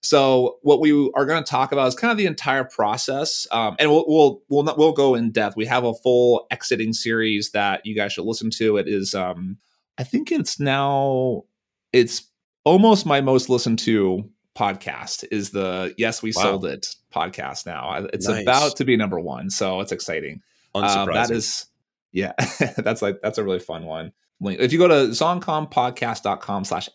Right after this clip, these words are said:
Speaker 1: exit, E X I T, and we have a little thing. You can see the whole series in there. It's a four-part series, so it's good.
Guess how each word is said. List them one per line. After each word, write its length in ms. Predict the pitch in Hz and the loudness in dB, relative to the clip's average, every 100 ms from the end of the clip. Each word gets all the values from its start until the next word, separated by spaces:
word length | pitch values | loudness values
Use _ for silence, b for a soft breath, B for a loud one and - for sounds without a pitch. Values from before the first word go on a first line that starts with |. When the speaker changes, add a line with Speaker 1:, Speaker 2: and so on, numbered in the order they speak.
| - | -8
Speaker 1:
exit, 480 | - - 202 - - - | -8 -2 -4 -4 -12 -10
E 200 | 117 117 | -10 -6
X 240 | 90 - - | -6 -8 -8
I 160 | 92 82 | -8 -8
T, 380 | - 143 143 _ _ _ - | -6 -4 -4 _ _ _ -2
and 80 | |
we 120 | 120 117 | 0 2
have 200 | 110 101 | 0 -2
a 100 | 98 | -4
little 520 | 101 98 92 92 _ _ - | -2 -2 -2 -4 _ _ -8
thing. 340 | 101 92 92 | -4 -4 -4
You 100 | 98 | -4
can 80 | 101 | -6
see 160 | - 95 | -4 -4
the 60 | |
whole 140 | 98 92 | -4 -4
series 360 | - 90 90 | -4 -4 -4
in 80 | 92 | -6
there. 140 | 90 | -8
It's 100 | 87 | -8
a 80 | 87 | -8
four-part 420 | - 98 - 80 | -6 -6 -6 -10
series, 300 | - 85 85 | -8 -6 -6
so 80 | - | -8
it's 140 | - - | -12 -8
good. 220 | 90 | -8